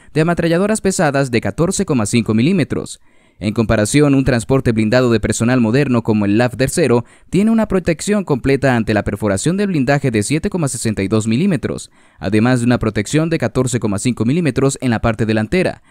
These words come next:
los costados y la parte trasera, y una protección contra minas antipersona.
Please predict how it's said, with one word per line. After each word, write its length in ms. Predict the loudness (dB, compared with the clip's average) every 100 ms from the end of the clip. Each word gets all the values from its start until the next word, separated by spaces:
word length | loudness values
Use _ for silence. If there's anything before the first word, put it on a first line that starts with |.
| -12
los 160 | -6 -2
costados 600 | 0 0 0 2 0 0
y 60 | 2
la 160 | 2
parte 240 | 2 -2 0
trasera, 560 | 0 2 0 0 -8 -16 _ -4
y 80 | 0
una 160 | 0
protección 440 | 0 -4 -2 -2 -2
contra 300 | -2 0 2
minas 320 | 2 2 2
antipersona. 800 | 0 0 0 0 0 0 -6